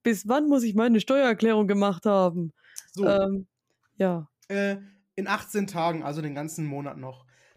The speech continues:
Speaker 2: Das heißt, am, am, äh, ja, am, am, am dreißigsten, einunddreißigsten Januar, ja, am einunddreißigsten Januar, so, am einunddreißigsten Januar ist der letzte Tag, wo du das dann hättest einschicken können. Ähm,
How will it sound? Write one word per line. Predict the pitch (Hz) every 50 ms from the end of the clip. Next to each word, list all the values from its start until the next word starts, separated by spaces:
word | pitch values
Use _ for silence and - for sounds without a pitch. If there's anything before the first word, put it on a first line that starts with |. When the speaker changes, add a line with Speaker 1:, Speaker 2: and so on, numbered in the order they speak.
| _ -
Speaker 2:
Das | 143 -
heißt, | 165 156 156 156 -
am, | 202 165 156 156 151 151 151 -
am, | 156 151 147 147 147 147 -
äh, | 160 147 139 147
ja, | 196 190 160
am, | 156 147 151
am, | - - 147 147 135
am | 143 151 143
dreißigsten, | 139 135 156 170 185 175 180 165 170 - 165
einunddreißigsten | - 170 165 175 175 165 156 143 151 156 156 156 160 151 - - - 143
Januar, | 135 143 147 156 151 147 147 143 139 139 147 151 _ _ _ _ _ _ -
ja, | 185 190
am | 175 170 -
einunddreißigsten | 180 233 240 220 208 214 185 185 165 - 190
Januar, | 175 180 180 175 151 139 135
so, | 131 147 143 -
am | 147 147
einunddreißigsten | 156 190 214 214 196 196 190 180 170 170 - 156 151
Januar | 156 165 175 175 165 165 160 165 165 160 _ _ _ _ _ _ _ _ _ _ _
ist | - 160 156 - 165
der | 156
letzte | 165 185 190 202 180
Tag, | - 165 165 160 -
wo | 156
du | 147 151
das | 151 143 131
dann | - 143 127
hättest | 143 143 - 127 - - _ _ _
einschicken | - 170 190 208 220 214 - - - - 220 220 214
können. | 202 214 214 220 240 254 269 _ _ _ _ _ - - _ _ _ _ _ _ _ _ _ _ _ _ _ _ _ _ _ _ _ _ _ _
Ähm, | - 170 170 175 170 170 175 175 170 165 165 165 170 170 170 170 - -